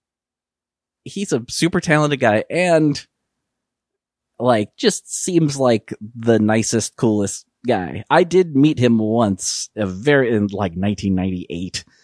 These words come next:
uh, and he couldn't have been nicer. Um, you know, it was a, not that big of an interaction, but it was, it left an impression of, like, "Wow, what a, what a cool, nice guy." And then everything I've ever seen since then, like, everything kind of proves that.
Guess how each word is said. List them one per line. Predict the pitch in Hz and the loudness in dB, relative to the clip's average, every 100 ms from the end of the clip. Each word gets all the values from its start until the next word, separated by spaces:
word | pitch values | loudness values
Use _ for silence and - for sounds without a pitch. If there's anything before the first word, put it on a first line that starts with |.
| _ _ - | _ _ 0
uh, | 110 101 98 95 92 92 - _ _ _ | 2 2 0 -2 -2 -4 -8 _ _ _
and | 139 123 | 0 0
he | |
couldn't | 113 160 131 | 2 2 2
have | 113 | 0
been | 104 | -2
nicer. | 92 87 - 117 - _ _ _ _ - | -2 -6 -10 -10 -14 _ _ _ _ -4
Um, | 113 98 87 92 | 0 0 -2 0
you | 127 | 0
know, | 92 87 | 0 -2
it | |
was | 120 110 | -2 -2
a, | 110 - | -4 -2
not | 147 117 - | 2 2 0
that | 120 110 101 | 0 2 2
big | 110 | 0
of | 101 | 0
an | 107 | -2
interaction, | 98 95 101 - 87 87 113 - | -2 -4 -4 -6 -6 -8 -6 -2
but | 98 92 _ _ | 0 -2 _ _
it | 107 90 | -4 -4
was, | 92 85 - | -4 -8 -8
it | 104 101 | -6 -4
left | 95 98 - | -4 -4 -2
an | 98 | -2
impression | 98 127 - 101 | 0 -2 0 -2
of, | 101 | -4
like, | 101 101 - | -6 -6 -4
"Wow, | - 101 104 | -4 0 0
what | 139 | 0
a, | 123 123 | -2 -4
what | 147 147 | -6 -6
a | 131 | -4
cool, | - 127 127 | -2 0 0
nice | 123 120 - | 0 -2 -2
guy." | 143 110 98 107 _ _ - | 0 0 -2 -6 _ _ -2
And | 110 | 2
then | 107 104 107 71 | 2 2 0 0
everything | 110 113 110 110 104 | -2 -2 -4 -2 -2
I've | 107 95 - | -2 -4 -4
ever | 101 101 | -4 -4
seen | - 104 98 95 | -4 -4 -4 -6
since | 101 98 - | -4 -4 -4
then, | 95 90 90 90 - | -8 -6 -8 -10 -8
like, | 98 85 - _ _ _ _ _ | -6 -6 -8 _ _ _ _ _
everything | 98 90 95 107 95 92 | -4 -2 -2 -2 -2 -2
kind | - 107 | -2 -2
of | 92 - | -4 -4
proves | 107 101 - | -2 -2 -4
that. | 62 62 | -10 -10